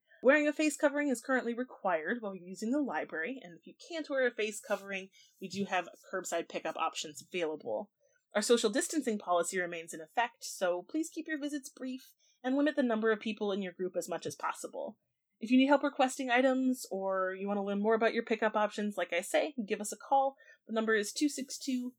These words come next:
three three five, five one five one, and we do really appreciate you and all the steps that you take for helping keep our staff and our community safe.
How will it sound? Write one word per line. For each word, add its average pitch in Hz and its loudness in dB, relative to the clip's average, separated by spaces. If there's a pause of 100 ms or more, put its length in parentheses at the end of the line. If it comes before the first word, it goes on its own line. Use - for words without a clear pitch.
(180)
three 240 -8
three 233 -6
five, 208 2 (260)
five 196 4
one 190 -2 (120)
five 175 -4
one, 269 -2 (260)
and 294 2
we 311 2
do 311 0
really 240 4
appreciate 208 -2
you 190 -6 (180)
and 185 -4
all 233 2
the 220 -2
steps 185 0
that 185 -6
you 180 -8
take 170 -8 (380)
for 196 2
helping 208 -2
keep 269 -4
our 240 0
staff 196 0
and 208 -2
our 202 -2
community 180 -4
safe. - -10